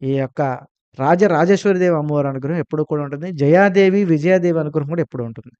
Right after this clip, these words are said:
ఇది అమ్మవారి అనుగ్రహం ఉంటే కష్టాలు ఉండవు, బాధలు ఉండవు,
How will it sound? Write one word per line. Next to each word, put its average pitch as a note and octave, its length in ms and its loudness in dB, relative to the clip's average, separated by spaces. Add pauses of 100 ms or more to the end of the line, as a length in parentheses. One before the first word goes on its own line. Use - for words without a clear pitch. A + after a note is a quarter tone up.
(460)
ఇది A#2+ 220 -10
అమ్మవారి F3 400 4
అనుగ్రహం F#3+ 320 0
ఉంటే F#3 160 -4
కష్టాలు F#3 480 2
ఉండవు, E3 220 0 (640)
బాధలు F3 440 4
ఉండవు, E3+ 380 0